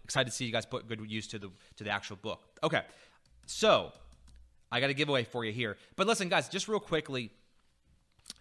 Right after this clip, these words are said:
if you're in a business where listings are important to you,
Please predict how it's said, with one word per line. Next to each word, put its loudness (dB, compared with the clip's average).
if 0
you're 0
in 0
a 0
business 0
where 0
listings -2
are 0
important -6
to -4
you, -2